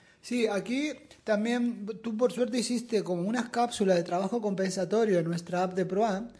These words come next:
que si quieren lo ponemos en las notas del programa, para que ustedes puedan ver,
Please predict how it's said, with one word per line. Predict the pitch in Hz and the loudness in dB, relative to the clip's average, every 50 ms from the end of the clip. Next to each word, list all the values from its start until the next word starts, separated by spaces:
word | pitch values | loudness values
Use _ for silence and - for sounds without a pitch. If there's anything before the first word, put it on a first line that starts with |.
| - - - 196 | -20 -20 -14 -8
que | - 170 | -4 -4
si | 160 175 165 | -2 -2 0
quieren | 165 190 196 214 214 | 2 2 2 2 2
lo | 208 196 | 0 0
ponemos | 165 190 190 196 196 196 196 180 - | 0 0 0 0 0 -2 -4 -4 -4
en | 180 | -4
las | 170 165 156 | -2 0 0
notas | 175 190 202 196 208 196 190 | 0 0 0 2 2 4 4
del | 185 175 | 4 2
programa, | 190 190 190 185 202 226 247 226 202 202 247 320 - - - - - - - - _ - | 2 2 2 4 4 4 4 4 2 0 0 -2 -6 -10 -20 -20 -20 -20 -20 -20 _ -2
para | 196 190 196 190 | 2 2 4 4
que | 190 202 | 2 0
ustedes | 202 - 226 240 254 240 | -2 2 4 6 6 6
puedan | 240 - - 226 220 220 226 220 208 202 | 4 2 2 4 4 4 4 0 0 0
ver, | 190 208 220 220 220 220 | 2 2 2 2 0 -2